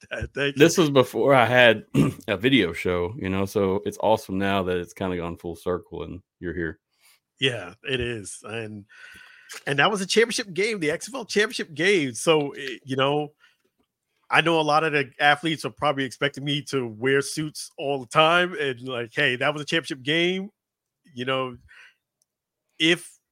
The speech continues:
Speaker 1: hopefully there is another Orlando, don't expect to see me in a suit unless it's the championship <laughs> game.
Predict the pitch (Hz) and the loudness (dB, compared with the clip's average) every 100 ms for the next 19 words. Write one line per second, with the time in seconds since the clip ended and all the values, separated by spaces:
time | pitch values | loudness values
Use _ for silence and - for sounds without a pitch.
0 | _ _ _ _ - 120 147 151 135 127 | _ _ _ _ -10 -8 -6 -4 -2 -2
1 | 131 139 139 143 139 131 131 160 165 165 | -4 -4 -4 -4 -6 -6 -2 0 0 0
2 | 170 185 220 - _ _ _ _ _ - | 0 -2 -6 -16 _ _ _ _ _ -20
3 | _ _ _ 120 170 185 196 190 - 208 | _ _ _ 2 4 4 2 -2 -4 -4
4 | 185 160 156 208 185 147 147 160 165 147 | -2 -4 -4 -6 -6 -6 -2 0 -2 -10
5 | 143 - 156 135 - 139 - 143 113 | -12 -4 -4 -2 -8 -8 -2 -2 -2